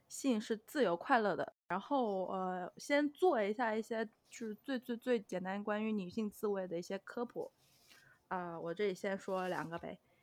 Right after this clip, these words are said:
一个是女性的性高潮通常分为两种，阴蒂高潮跟阴道高潮。然后相对于女性而言，就是达，呃，达至性高潮最常见的方式呢，就是通过阴蒂进行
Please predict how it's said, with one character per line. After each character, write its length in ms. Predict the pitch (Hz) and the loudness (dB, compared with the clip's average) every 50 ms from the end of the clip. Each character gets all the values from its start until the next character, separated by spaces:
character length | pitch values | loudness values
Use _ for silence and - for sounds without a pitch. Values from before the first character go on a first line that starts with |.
| _ _ _ _ | _ _ _ _
一 100 | 196 202 | -8 -4
个 180 | 202 247 226 220 | -2 -2 -2 -2
是 680 | - - - - 226 214 202 185 - - - - - - _ | -4 -8 -6 -2 0 0 0 0 -2 -4 -6 -10 -14 -6 _
女 240 | 208 208 202 190 185 | 2 2 2 2 2
性 260 | - 294 294 269 240 | 2 4 6 6 6
的 220 | 190 160 - - | 4 4 2 -2
性 200 | - - 254 226 | -2 0 0 0
高 160 | 220 233 233 | 2 2 0
潮 240 | 240 - - 180 175 | 0 0 -2 -2 -2
通 160 | 185 - 220 | 0 0 -2
常 220 | 214 196 170 165 180 | -2 0 -2 -4 -4
分 180 | - - 214 | -2 -2 -2
为 140 | 214 202 202 | 0 0 0
两 240 | 196 - - - 202 | 0 -2 -2 -4 -4
种， 220 | 202 190 - - - _ _ _ _ _ _ _ _ _ _ | -4 -4 -4 -6 -10 _ _ _ _ _ _ _ _ _ _
阴 140 | - 233 247 | 0 2 4
蒂 140 | 247 254 220 | 4 4 2
高 180 | - 214 208 | 2 2 0
潮 240 | 214 - - 170 165 | 0 0 -2 -4 -2
跟 360 | 175 190 190 190 196 196 - - | -2 -2 -2 -2 -2 -6 -4 -2
阴 100 | 208 220 | 0 0
道 160 | 220 208 180 170 | 2 0 0 -2
高 180 | - 196 190 | -2 -4 -6
潮。 380 | 190 - - - - - - - _ _ _ _ _ _ _ _ | -6 -4 -4 -6 -6 -6 -8 -14 _ _ _ _ _ _ _ _
然 160 | - - 208 208 | -4 -4 -4 -2
后 340 | 220 247 220 214 202 190 - - _ 180 175 - _ _ _ _ _ | 0 0 0 0 0 -4 -6 -10 _ -20 -20 -20 _ _ _ _ _
相 240 | - - 277 285 285 | -2 2 6 6 6
对 140 | 302 285 285 | 6 6 6
于 160 | 277 277 269 | 6 6 6
女 160 | 247 196 170 | 4 4 2
性 120 | - - 226 | 0 -2 -2
而 140 | 208 196 | -2 -2
言， 240 | 190 185 170 170 175 | -2 -2 -2 -2 -2
就 80 | 175 190 | -2 -4
是 80 | 190 | -4
达， 240 | 180 - - - - - _ _ _ _ | -4 -2 -4 -4 -4 -6 _ _ _ _
呃， 320 | - 202 190 185 175 180 | -2 -2 0 0 -2 -2
达 180 | 180 - 180 190 | 2 4 4 4
至 160 | 214 240 277 | 4 4 2
性 240 | 254 - - 302 247 | 0 2 4 4 6
高 160 | 220 220 214 | 6 4 2
潮 200 | 233 - 202 180 | 2 2 0 -2
最 160 | 185 - 247 | 2 2 2
常 240 | 233 - - 180 180 | 2 2 0 -2 0
见 120 | 196 220 214 | 0 0 0
的 80 | 196 | -2
方 300 | 190 - - 214 220 233 | -2 -2 -2 0 2 0
式 160 | 233 - - | 0 0 0
呢， 220 | 226 196 185 180 196 | 0 0 0 -2 -4
就 180 | - - 208 196 | -4 -2 -2 -2
是 60 | 185 | -2
通 200 | - - 240 226 | -2 -2 -2 0
过 220 | 226 214 190 180 - _ _ _ _ _ | 0 0 0 0 -4 _ _ _ _ _
阴 220 | _ 240 247 247 247 | _ 4 4 4 4
蒂 180 | 262 247 190 | 4 0 -2
进 220 | 185 - 247 220 214 | 0 2 2 2 2
行 260 | 202 170 175 180 - | 2 0 -2 -4 -4